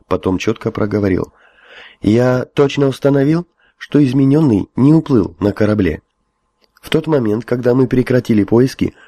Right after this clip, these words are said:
он остался в Гаргосе. Я нашёл доказательства этому". По лицу хранителя закона пробежала тень.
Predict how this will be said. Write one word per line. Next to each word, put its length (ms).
он 320
остался 540
в 60
Гаргосе. 560
Я 140
нашёл 380
доказательства 880
этому". 380
По 80
лицу 300
хранителя 500
закона 400
пробежала 500
тень. 280